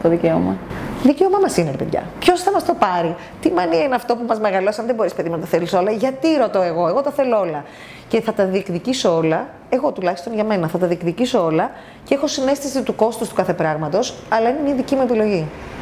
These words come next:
Speaker 2: Και εγώ επιλέγω να τα θέλω όλα και να τα διεκδικώ όλα και να τα κυνηγάω του σκοτωμού. Όλα, στο καλύτερο μπορώ να κάνω. Όλα, μα-, όλα όσα με γεμίζουν, έτσι.
Speaker 1: Ναι,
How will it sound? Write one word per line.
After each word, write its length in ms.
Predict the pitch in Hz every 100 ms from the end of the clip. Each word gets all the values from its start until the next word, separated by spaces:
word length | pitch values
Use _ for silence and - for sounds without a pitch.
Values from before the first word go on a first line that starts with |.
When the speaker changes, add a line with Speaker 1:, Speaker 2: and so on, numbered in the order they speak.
| -
Speaker 2:
Και 80 | -
εγώ 80 | 247
επιλέγω 480 | 302 220 208 247 302
να 60 | 269
τα 100 | 220
θέλω 200 | 285 240
όλα 80 | 277
και 60 | -
να 100 | 285
τα 60 | 233
διεκδικώ 360 | 240 226 277
όλα 180 | 226 214
και 100 | 277
να 60 | -
τα 120 | 214 190
κυνηγάω 540 | 175 165 165 202 269 - - - - - - - - - - - - - - -
του 80 | -
σκοτωμού. 640 | - 262 262 247 277 208 165 254 - 226 - - - - 277
Όλα, 260 | 285 202 165
στο 300 | - 208 202
καλύτερο 340 | 196 220 269 277
μπορώ 180 | 233 240
να 120 | 226
κάνω. 280 | 214 165 156 - - - -
Όλα, 200 | 202 240
μα-, 140 | 247 -
όλα 180 | 214
όσα 160 | 220 226
με 60 | 214
γεμίζουν, 400 | 185 226 160 147
έτσι. 240 | 156 -
Speaker 1:
Ναι, 480 | 208 311 359 233 175